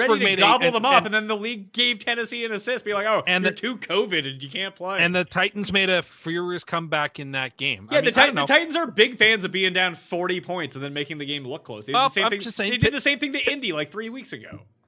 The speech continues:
Speaker 2: Sure, I'm just saying Pittsburgh, uh, was a better team then, and they're a worse team. I don't know. If Pitts-, if Pittsburgh gets to that point, that will have meant that they have lost five straight games.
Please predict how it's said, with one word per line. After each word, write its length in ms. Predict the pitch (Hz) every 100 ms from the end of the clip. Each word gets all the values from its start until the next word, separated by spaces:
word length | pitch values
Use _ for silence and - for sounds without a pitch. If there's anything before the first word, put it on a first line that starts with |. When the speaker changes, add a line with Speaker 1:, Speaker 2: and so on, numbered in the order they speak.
| _
Speaker 2:
Sure, 240 | - 208 226
I'm 140 | 233
just 140 | 269 247
saying 220 | 202 208
Pittsburgh, 840 | 202 208 - - 202 202 180 -
uh, 280 | 170 160 156 151
was 360 | 143 156 139
a 100 | 147
better 320 | 135 143 143
team 460 | 139 160 180 139 95 _
then, 340 | 120 117 127 143 -
and 400 | 120 120 120 113
they're 140 | 120
a 40 | 117
worse 220 | 120 117
team. 220 | - 123
I 140 | - 196
don't 100 | 123
know. 140 | 98 _ _ _ -
If 100 | 156
Pitts-, 200 | 226 -
if 140 | 196 -
Pittsburgh 440 | 226 - 233 180 175 - 131
gets 220 | 175 -
to 100 | 175
that 200 | 156 -
point, 280 | 147 165 - _ _ _ -
that 180 | 151 151
will 180 | 165
have 180 | 151 135
meant 220 | 135 151
that 100 | _
they 140 | 139 131
have 140 | 135
lost 340 | 123 127 - -
five 280 | 131 131 -
straight 260 | 127 113
games. 400 | 113 107 - -